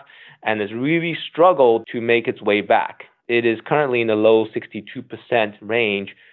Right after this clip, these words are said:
for all of twenty twenty-two. Now you go sixty-three four, sixty-two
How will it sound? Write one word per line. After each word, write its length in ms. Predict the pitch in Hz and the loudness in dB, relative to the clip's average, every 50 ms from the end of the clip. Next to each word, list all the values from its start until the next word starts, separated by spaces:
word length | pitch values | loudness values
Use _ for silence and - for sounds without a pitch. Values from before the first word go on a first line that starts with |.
| _ _ _ _ | _ _ _ _
for 420 | - 104 101 101 104 98 98 98 95 | -4 0 2 2 4 4 4 2 2
all 280 | - 101 104 101 101 98 | 0 0 0 2 2 2
of 100 | 92 - | -2 -4
twenty 280 | - - 98 95 95 | -10 -6 -6 -6 -6
twenty-two. 600 | 90 - - 85 80 85 82 80 - - 95 - - _ _ _ _ | -8 -10 -12 -12 -12 -12 -14 -14 -10 -10 -10 -10 -10 _ _ _ _
Now 120 | 123 123 | -4 -2
you 100 | 123 135 | -2 0
go 260 | 131 156 139 135 131 131 - | 4 4 6 6 4 2 -2
sixty-three 520 | - - - - 151 143 - 139 127 120 120 | -10 -10 -8 -10 -10 -8 -4 -4 -4 -4 0
four, 380 | - 180 185 185 185 175 160 156 - | 2 4 6 6 6 6 4 2 -2
sixty-two 540 | 147 - _ - 117 107 _ - 113 110 | -10 -14 _ -12 -12 -12 _ -12 -12 -12